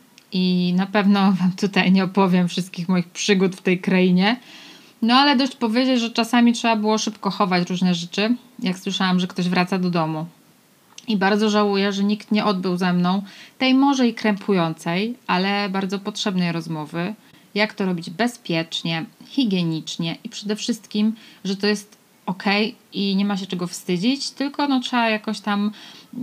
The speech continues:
robić to trochę z rozsądkiem. I czułam się przez, y, długi czas, jakbym miała taki swój właśnie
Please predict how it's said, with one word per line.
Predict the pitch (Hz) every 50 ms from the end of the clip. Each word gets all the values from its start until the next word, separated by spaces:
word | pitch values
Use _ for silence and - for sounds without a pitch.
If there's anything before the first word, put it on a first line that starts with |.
| - 123
robić | 135 175 196 208 214 196 214 202 -
to | - -
trochę | 208 208 208 208
z | 185
rozsądkiem. | 196 196 185 190 - - 180 165 160 - - - - - - - - - - _ _ _ _ _ -
I | 196
czułam | - - 262 269 262 247 226
się | - 214 196 190 180 185
przez, | - - 196 180 185 - - - -
y, | 180 175 175 175 175 175
długi | 170 208 208 - 208
czas, | 196 - 202 208 208
jakbym | 220 190 190 190 185 185
miała | 196 196 196
taki | 185 190 185 190 180
swój | 185 - - 185 175
właśnie | 180 185 180 - - - 180 175 175 175 170 170 165 175